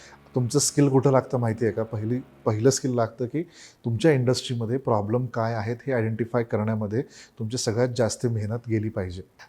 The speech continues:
जर तुम्हाला इंडस्ट्रीमधले प्रॉब्लेम जर आयडेंटिफाय करता आले, शोधता आले, तर तुम्ही already उद्योजक आहात, तुमच्याकडे already टीम आहे, तुम्ही already ॲस्पायरिंग स्टार्टअप बनवणार आहात, तुमच्याकडे already ती कॅपॅसिटी आहे आरएनडीची, तुम्ही सोल्युशन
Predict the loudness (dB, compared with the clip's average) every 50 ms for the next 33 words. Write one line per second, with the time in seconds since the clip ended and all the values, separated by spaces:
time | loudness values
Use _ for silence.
0 | 0 0 0 2 2 0 0 0 2 2 2 2 2 2 2 0 0 0 -2 -2
1 | -2 -2 -2 -2 -4 0 2 0 2 2 0 0 -2 0 -2 -2 -2 -4 -6 -6
2 | -4 -4 -2 -2 -2 0 -2 -2 -2 -2 -6 -4 -2 -2 -2 -2 -2 -6 -8 -12
3 | -16 -20 -20 _ -16 -6 0 2 2 2 2 2 2 2 2 2 2 2 2 0
4 | -2 -6 _ -20 -20 -20 -20 _ _ -2 -2 -2 0 0 0 0 2 4 4 4
5 | 4 4 4 4 8 8 10 10 8 6 6 6 6 6 4 2 0 0 -4 -4
6 | -4 -6 -6 -6 -6 -6 -6 -2 -2 0 0 0 0 0 0 0 0 -2 0 0
7 | 0 0 0 0 -2 -4 -4 -6 -8 -10 -10 _ -20 -20 -20 -20 _ _ -8 -4
8 | -2 0 0 2 2 4 4 6 6 6 4 2 2 2 4 4 4 2 0 0
9 | -2 -6 -6 0 2 2 2 2 0 0 0 0 0 2 0 0 0 0 -2 -2
10 | -4 -6 -8 _ -20 -20 -20 _ -8 -8 -6 -2 -2 0 2 4 4 4 4 4
11 | 4 4 2 4 2 2 2 2 0 -2 -2 -2 0 0 0 0 0 -2 -2 -2
12 | -4 -4 -6 -6 -8 -10 -10 -10 -12 -12 -12 -16 -20 -20 -16 _ -6 -4 -4 -4
13 | -4 -2 -2 0 2 2 0 0 -2 -4 -4 -4 -2 -2 -2